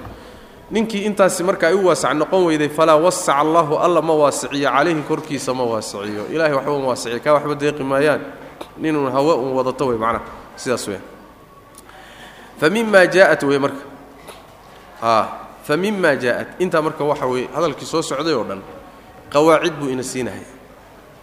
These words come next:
Qawaacid caama oo sifaatka dhan lagu wadayo. Qawaaciddii a'immadii buu ka soo guuriyey. Axaadiistii Nabiga sal alla alay wasallam ka digaysay, wixii sidaa ka gedisan buu soo guuriyey. A'immadii buu ka soo guuriyey.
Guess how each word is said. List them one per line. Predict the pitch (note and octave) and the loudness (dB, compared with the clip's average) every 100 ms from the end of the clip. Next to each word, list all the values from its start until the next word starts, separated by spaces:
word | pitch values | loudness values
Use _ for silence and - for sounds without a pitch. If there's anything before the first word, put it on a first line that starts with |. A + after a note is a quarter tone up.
| - | -6
Qawaacid | B2+ D3 D3+ D#3 | 2 2 2 0
caama | C#3 D3+ D#3 E2 | 0 0 0 -4
oo | A#2+ | -6
sifaatka | C3 B2 D#3+ D3 - | -6 -2 0 0 -4
dhan | D3 D#3 | -4 -2
lagu | C#3 D3 D3 | -2 0 0
wadayo. | B2+ B2 B2 - - - - - - - - F#3+ - - - - - - | 0 0 -2 -6 -16 -20 -20 -20 -20 -20 -20 -18 -18 -20 -20 -20 -20 0
Qawaaciddii | C3+ D3+ C#3+ E3+ D#3 D3+ | 6 6 6 0 -2 -2
a'immadii | A#2 D3+ E3 D#3 | -2 0 0 -2
buu | C#3 C#3+ | -4 -6
ka | |
soo | D3 C#3 | -4 -4
guuriyey. | A#2+ A#2 A#2 A#2+ A#2+ A#2 - - - - - - - - - | -4 -4 -2 -2 -4 -8 -18 -20 -20 -20 -20 -20 -20 -20 -4
Axaadiistii | C3 D3 E3 - | -2 -2 -4 -2
Nabiga | D#3 D3 C#3 | -2 -2 -4
sal | D#3 | 0
alla | C#3+ | 0
alay | C3+ | 0
wasallam | C3 D3 C3+ | -2 -4 -4
ka | C3 | -4
digaysay, | D3+ C#3+ B2+ B2+ C3 | -4 -4 -4 -4 -6
wixii | D3 C#3+ | -6 -8
sidaa | B2+ D3 C3 | -6 -4 -2
ka | D3 | -4
gedisan | C#3 B2+ B2 D3 | -6 -8 -8 -8
buu | B2+ | -8
soo | - C#3+ | -6 -6
guuriyey. | B2 A#2 A2+ A#2 - | -4 -6 -4 -6 -6
A'immadii | C3 D3 D#3 C#3 | -4 -2 -2 -4
buu | C3 | -6
ka | |
soo | C#3 C3 | -6 -6
guuriyey. | A#2+ A#2 A#2+ A#2+ | -6 -4 -2 -4